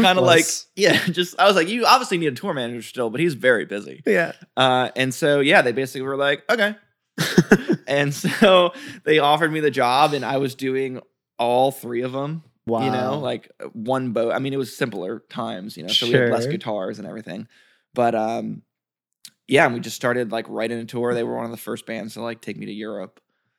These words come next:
Speaker 2: Damn.
Speaker 1: Um,
Speaker 2: So that, like, from there, like, that was just your people.
Speaker 1: Yeah, we
Speaker 2: Like,
Speaker 1: were just
Speaker 2: you,
Speaker 1: in. I was
Speaker 2: yeah.
Speaker 1: just in.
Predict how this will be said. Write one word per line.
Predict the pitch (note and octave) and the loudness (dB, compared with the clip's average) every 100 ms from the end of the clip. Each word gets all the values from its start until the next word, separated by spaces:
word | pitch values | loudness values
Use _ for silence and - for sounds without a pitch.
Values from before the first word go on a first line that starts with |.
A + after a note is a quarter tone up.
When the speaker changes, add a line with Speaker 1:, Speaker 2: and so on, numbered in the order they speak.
| _ | _
Speaker 2:
Damn. | - C3+ B2 A2+ G2+ | -2 0 0 -2 -4
Speaker 1:
Um, | G#2 G2+ _ _ _ - | -8 -14 _ _ _ -8
Speaker 2:
So | - D#3 | 0 2
that, | E3 E3+ | 2 2
like, | F#3 - E3+ | 0 -2 -14
from | - G#3 A3 E3 | 0 2 4 4
there, | C3 C3+ | 4 4
like, | A#2+ D3 | 2 2
that | C3+ | 2
was | B2 | 0
just | A#2+ - | -4 -4
your | G2 | -8
people. | F#2+ G2 - - | -8 -10 -8 6
Speaker 1:
Yeah, | D3+ A#2 | 8 8
we | B2+ | 4
Speaker 2:
Like, | |
Speaker 1:
were | C3 | 2
just | C3+ | 2
Speaker 2:
you, | C#3 D#3 D3+ D3 C#3 C#3 | 4 6 6 4 2 2
Speaker 1:
in. | - | 2
I | |
was | C3+ | 2
Speaker 2:
yeah. | B2+ | 2
Speaker 1:
just | F2 | -4
in. | G#2 F2+ | -6 -10